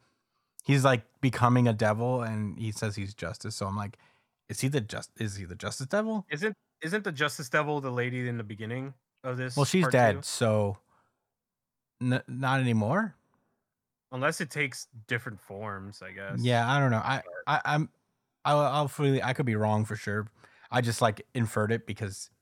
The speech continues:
Speaker 1: they said they were Justice Incarnate, and they also said they became a devil. So, but I don't know for sure.
Speaker 2: Yeah, it's nice to see Katana Man again, and it's interesting that he's with the, with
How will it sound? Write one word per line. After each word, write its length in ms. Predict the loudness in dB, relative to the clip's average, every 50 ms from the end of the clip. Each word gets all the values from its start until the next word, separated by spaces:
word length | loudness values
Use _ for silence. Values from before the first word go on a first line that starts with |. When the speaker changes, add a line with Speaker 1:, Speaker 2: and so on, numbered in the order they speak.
| _ _ -20 _ _ -6
Speaker 1:
they 120 | -4 -4
said 180 | -4 -4 -4 -4
they 80 | -4
were 140 | -4 -4 -6
Justice 400 | -6 -6 -8 -8 -8 -12 -12 -10
Incarnate, 680 | -8 -8 -8 -8 -10 -10 -8 -8 -6 -6 -6 -8 -8 -10
and 180 | -10 -10 -12 -12 -14 -20 -20 -20 _ _ _ _ -2
they 100 | 0 0
also 260 | 0 0 0 -2 -4
said 220 | -2 -2 -4 -4 -4
they 100 | -4 -6
became 360 | -6 -6 -6 -6 -6 -4 -6
a 60 | -6
devil. 420 | -6 -8 -8 -6 -6 -6 -8 -8
So, 340 | -10 -8 -6 -6 -6 -6 -8 -10 _ _ _ _ _ _ _ _ _ -4
but 100 | 0 2
I 100 | 2 2
don't 120 | 2 -2
know 100 | -6 -10
for 140 | -12 -14 -16
sure. 240 | -14 -14 -16 -16 -18 _ _ _ _ _ _ _ _ _ _ _ _ _ _ _ _ _
Speaker 2:
Yeah, 140 | -18 -18 -18 -18 _ _ _ _
it's 120 | -14 -6 -4
nice 180 | -4 -4 -4 -6
to 40 |
see 120 | -6 -8 -8
Katana 380 | -8 -10 -10 -6 -4 -2 -2 -2
Man 220 | -4 -6 -8 -12 -12
again, 340 | -12 -12 -12 -12 -12 -14 -16 _ _ _ _ _ _ _ _ _ _ _ _ _ _ _ _ _ _ -8
and 380 | -6 -4 -4 -4 -4 -6 -8 -10
it's 180 | -12 -12 -12
interesting 400 | -14 -12 -12 -14 -8 -6 -6 -4 -4
that 160 | -6 -6 -8
he's 280 | -10 -12 -12 -14 -16 -18 _ _ _ _ _ _ _ _
with 140 | -10 -10 -10 _ _
the, 640 | -12 -10 -8 -8 -8 -8 -8 -8 -8 -10 -10 -12 -14 -16 _ _ _ _ _ _ _ _ _ _ _ _ _ _ _ _ _ _ _ _ _ _ _ _ _ _ _ _ _ _
with 220 | -8 -8 -6 -8